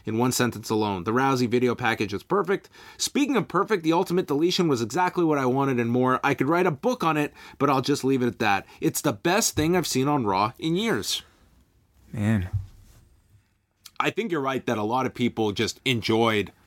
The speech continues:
Speaker 1: a break from your
Speaker 2: Perhaps.
Speaker 1: traditional, the gauntlet match, I think, was an example of that, that a break from the format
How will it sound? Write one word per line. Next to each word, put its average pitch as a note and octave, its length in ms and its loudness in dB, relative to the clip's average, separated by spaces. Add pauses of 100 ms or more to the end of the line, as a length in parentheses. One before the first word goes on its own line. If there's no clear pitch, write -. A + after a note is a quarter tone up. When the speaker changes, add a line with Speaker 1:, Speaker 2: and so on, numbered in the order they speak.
(120)
Speaker 1:
a C3 80 0
break A2+ 560 0
from G#2 580 0
your A#2 100 0
Speaker 2:
Perhaps. A#2 140 0
Speaker 1:
traditional, A#2 540 2 (280)
the A3+ 120 0
gauntlet B3 440 0
match, G#2+ 360 -2
I - 20 0
think, A2 180 0
was G#2+ 140 0
an G#2+ 100 -4
example G#2 460 -4
of F2+ 80 -8
that, F#2+ 280 0
that A#2 100 0
a A2 40 -2
break D#3 400 -2
from B3 200 0
the G#3 80 2
format G#3 560 0